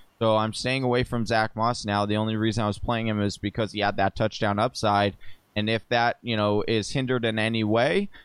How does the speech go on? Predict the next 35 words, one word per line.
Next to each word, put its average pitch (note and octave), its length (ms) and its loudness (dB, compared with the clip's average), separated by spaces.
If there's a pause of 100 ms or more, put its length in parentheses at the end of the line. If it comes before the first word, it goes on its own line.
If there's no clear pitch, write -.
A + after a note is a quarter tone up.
then A2 640 0
you G#2+ 300 -2
take B2+ 280 -2
him A#2+ 120 0
off A2 160 4
the A2 80 -6
board, B2+ 240 2
and A2+ 120 -2
then G#2 160 -2
you're G#2 140 2
looking A#2+ 300 0
at A2 200 -2
Devin G#2+ 340 0
Singletary. G#2+ 680 0 (320)
He's A2 160 0
had B2+ 220 2
fourteen C3+ 400 0
or B2 80 0
more A#2 200 0
carries B2 420 2
in A2+ 100 -2
back-to-back G#2 560 0
weeks. C3+ 580 -2 (320)
Uh, G#2+ 240 2 (100)
but A2+ 160 2
again, B2 640 -2 (300)
it, A2 220 0
it, A2+ 240 -2
you're A2 240 0
not A2+ 240 0
getting A#2 320 -2
that G#2 220 0
touchdown G#2+ 460 -2
upside. F#2+ 460 -2
You F#2+ 220 -4